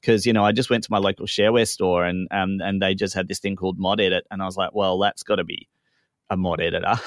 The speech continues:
Like, the guys at the store didn't know what it was. You know, you used to have shareware stores with just floppy disks everywhere, and you just, like, flip through them with your two dollars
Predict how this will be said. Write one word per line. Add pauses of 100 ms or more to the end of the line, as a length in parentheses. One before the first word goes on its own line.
(260)
Like,
the
guys
at
the
store
didn't
know
what
it
was.
You
know,
you
used
to
have
shareware
stores
with
just (280)
floppy
disks
everywhere,
and
you
just,
like,
flip
through
them (380)
with
your (100)
two
dollars